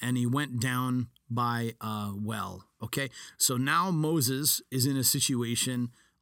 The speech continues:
Obviously, he, <laughs> uh, is a victim of his own circumstances in the sense that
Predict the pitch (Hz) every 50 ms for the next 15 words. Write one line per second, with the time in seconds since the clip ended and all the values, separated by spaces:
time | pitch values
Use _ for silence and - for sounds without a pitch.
0 | _ - - 147 147 156 147 139 135 127 123 - - - 117 120 117 117 113 113
1 | 98 - - - - - - 131 123 120 117 113 - - 170 156 120 113 107 -
2 | - - - - - - - _ - 127 131 131 120 131 120 110 147 151 - -
3 | 147 135 135 127 113 123 120 143 156 160 160 156 139 - - 143 131 - 135 123
4 | 113 - - 131 120 113 107 - 110 107 107 101 113 120 123 123 123 117 - -
5 | 135 131 123 - - - 123 117 113 107